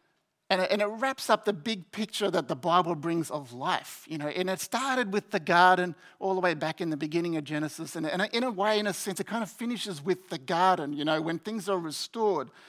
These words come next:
the, the tree of life and the tree of life at both ends. It was later in his life that John found himself held captive.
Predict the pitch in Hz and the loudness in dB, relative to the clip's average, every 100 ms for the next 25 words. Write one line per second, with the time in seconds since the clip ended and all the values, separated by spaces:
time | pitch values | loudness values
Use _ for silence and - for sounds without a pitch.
0 | - - 190 180 - - 214 - 262 220 | -20 -8 -6 -6 -6 -6 -4 -4 0 2
1 | 165 185 208 190 - - - - _ _ | 2 6 8 8 4 -16 -20 -20 _ _
2 | _ - 180 180 175 - 180 170 147 151 | _ -4 0 0 -2 -2 -2 -2 0 0
3 | 127 - - _ _ - 170 135 175 165 | -2 -8 -20 _ _ -10 -8 -6 -6 -6
4 | 151 - - 165 135 107 - - _ _ | -8 -12 -6 -4 -4 -8 -16 -18 _ _
5 | - - - _ _ _ - 202 180 214 | -20 -20 -20 _ _ _ 0 0 2 2
6 | 233 247 240 220 - 190 175 180 175 156 | 4 4 4 4 2 0 0 -2 0 0
7 | 127 - - _ _ _ _ - 165 143 | 0 -6 -20 _ _ _ _ -8 -6 -2
8 | 175 196 180 185 175 170 156 170 - 131 | -2 0 -2 -4 -2 -2 -4 -4 -6 -6
9 | 110 - - _ _ _ _ 185 156 139 | -8 -12 -20 _ _ _ _ -4 -4 -4
10 | - 185 - 143 92 - | 0 0 0 -12 -14 -18